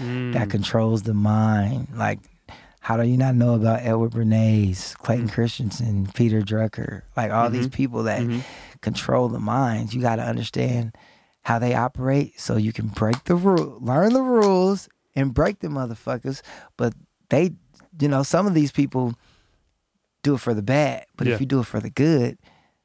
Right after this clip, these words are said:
Speaker 2: with the same rules, it can change culture, just how the news is fucking up our brains.
Speaker 1: Yeah, yeah,
Speaker 2: <laughs>
Speaker 1: yeah,
Speaker 2: It's the
Speaker 1: yeah.
Speaker 2: it's the same thing. So, you know, yeah, shout out to Big Bob. That's my dog.
Speaker 1: And, and, uh, the book that you love,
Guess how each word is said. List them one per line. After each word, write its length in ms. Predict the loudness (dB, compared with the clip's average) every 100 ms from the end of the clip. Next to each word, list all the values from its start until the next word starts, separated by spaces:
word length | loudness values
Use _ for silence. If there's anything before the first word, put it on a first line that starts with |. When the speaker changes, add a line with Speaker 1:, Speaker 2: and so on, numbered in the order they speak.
| _
Speaker 2:
with 120 | -6 -4
the 80 |
same 340 | -2 0 2 2
rules, 640 | 2 2 0 -4 -8 -16 _ _ _ _ _
it 120 | -6
can 220 | -6 -6 -4
change 300 | -2 0 -2
culture, 320 | -2 -2 -4
just 240 | -4 -4
how 480 | -2 -2 -2 -6 -12 -18 -10
the 100 | 0
news 260 | 2 2 0
is 240 | -4 -8 -16 _
fucking 360 | -6 -4 -2 -2
up 140 | -2 0
our 200 | -2 -2
brains. 540 | -2 -2 -4 -2 2
Speaker 1:
Yeah, 80 | 4
yeah, 340 | 4 4 4
Speaker 2:
<laughs> 20 |
Speaker 1:
yeah, 180 | 6 6
Speaker 2:
It's 140 | 4 4
the 20 | 2 2
Speaker 1:
yeah. 40 |
Speaker 2:
it's 80 | 0
the 80 | -2
same 300 | 0 0 0
thing. 280 | -4 -4 -6 -14 -20 -20 -20 _ _
So, 420 | -4 -2 -2 -6
you 100 | -8
know, 240 | -8 -6 -10 -6
yeah, 140 | -2 0
shout 180 | 0
out 60 | 0
to 60 | -4
Big 140 | -6
Bob. 220 | -4 -4
That's 120 | -4 -6
my 120 | -6
dog. 300 | -4 -6 -6 -12 _ _ _ -20 _ _ _
Speaker 1:
And, 260 | 0 0 -2
and, 260 | 0 2 2
uh, 260 | 2 0 -2
the 140 | -2
book 260 | 2 2 2
that 100 | 0
you 160 | 0
love, 380 | 2 2 0 -6